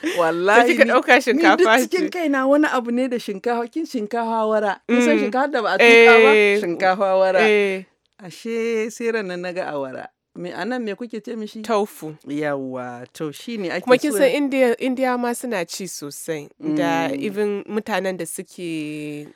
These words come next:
Speaker 2: abin nan, birnin
Speaker 1: Ai,
Speaker 2: Sin
Speaker 1: ai, ni yanzu
Speaker 2: ko
Speaker 1: duk wani wanda zai zo nan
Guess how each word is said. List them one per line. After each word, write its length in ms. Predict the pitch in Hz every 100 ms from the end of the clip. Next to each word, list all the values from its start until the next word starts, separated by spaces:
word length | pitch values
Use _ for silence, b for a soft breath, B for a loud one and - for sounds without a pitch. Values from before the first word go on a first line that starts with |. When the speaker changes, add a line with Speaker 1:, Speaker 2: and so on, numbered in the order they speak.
| -
Speaker 2:
abin 220 | 165 180
nan, 240 | 175 156 156
birnin 420 | 190 190 185 185
Speaker 1:
Ai, 60 | 180
Speaker 2:
Sin 260 | - 220
Speaker 1:
ai, 40 | 240
ni 240 | 247 247
yanzu 260 | 226 180 175
Speaker 2:
ko 40 | 180
Speaker 1:
duk 140 | 226
wani 220 | 240 240
wanda 320 | 233 233 208
zai 180 | 170 185
zo 200 | 165 165
nan 220 | 170 165